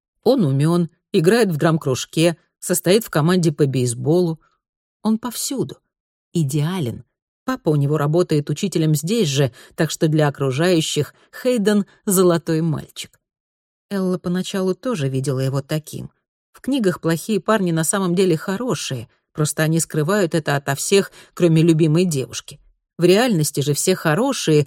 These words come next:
внешне, парни тщательно маскируют тот факт, что на самом деле они плохие. И никто не верит в это,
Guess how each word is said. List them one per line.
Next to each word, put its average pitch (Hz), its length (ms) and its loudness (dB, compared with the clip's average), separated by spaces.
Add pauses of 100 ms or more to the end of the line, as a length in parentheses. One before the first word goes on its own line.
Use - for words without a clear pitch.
(140)
внешне, 151 640 0
парни 180 560 0 (180)
тщательно 226 420 2
маскируют 220 640 0
тот - 180 -6
факт, - 380 -4 (200)
что - 220 -2
на 156 120 2
самом 147 380 0
деле 131 240 -2
они 135 180 -2
плохие. 143 640 -4 (400)
И 196 120 2
никто 202 280 0
не 190 160 0
верит 160 300 2
в 147 60 -2
это, 139 280 -2